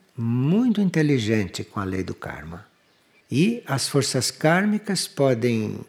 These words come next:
ajudar ativamente, não? Na construção de coisas muito positivas. E você pode estar bem sintonizado com essas forças kármicas.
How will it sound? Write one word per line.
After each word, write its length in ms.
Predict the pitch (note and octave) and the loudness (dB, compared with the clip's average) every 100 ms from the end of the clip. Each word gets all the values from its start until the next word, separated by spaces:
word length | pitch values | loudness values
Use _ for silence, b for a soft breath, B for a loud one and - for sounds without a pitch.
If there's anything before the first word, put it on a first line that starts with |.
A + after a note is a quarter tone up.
| - | -10
ajudar 520 | A#2 A#2 D3+ A2 A2+ G#2+ | -6 0 -2 0 0 0
ativamente, 1200 | G2 - - G3+ G#3 E3 C3 A#2+ E3+ G3+ - A#2+ | -4 -8 0 0 2 0 0 2 2 0 -2 -4
não? 280 | A2+ F#3 G#3 b b b b b | -4 -4 -6 b b b b b
Na 400 | G#2+ G#2 G#2 G#2 - | -6 -2 -2 -2 0
construção 1040 | D3 C#3 - C3 - - C3+ E3 G3 F#3+ - _ | 0 0 -2 -4 -2 -2 0 0 0 -4 -10 _
de 420 | - B2 A#2+ A2+ G#2+ | -8 -4 -4 -6 -4
coisas 340 | B2 A#2+ A#2 | -2 0 0
muito 460 | G#2+ A2+ E3 G#3 G3 | 0 4 4 4 0
positivas. 1080 | - D3+ B2+ C3 - F2+ F2 G2+ - - - _ b b b | -2 -2 -2 -8 -8 -8 -8 -12 -12 -14 -16 _ b b b
E 100 | A2 | -4
você 460 | B2 D3+ D3 F#3 G#3 | 2 4 4 0 0
pode 280 | - A3 G3 | 0 -2 -2
estar 260 | - E3+ | -2 -2
bem 420 | C#3+ A2+ D#3+ G#3+ | -2 4 6 6
sintonizado 1200 | A3 - G#3+ A3+ A3+ A3+ F#3 A2 B2 A#2 G#2 G2 G2 b b | 4 2 0 2 2 2 2 2 2 2 0 -6 -8 b b
com 100 | - | -4
essas 320 | A2+ - A2 - | -4 -2 -6 -4
forças 440 | A2 G#2+ A#2 - | -4 -4 -6 -8
kármicas. 840 | - D#2 D2+ E2 - F2 - - | -10 -12 -12 -16 -18 -20 -18 -20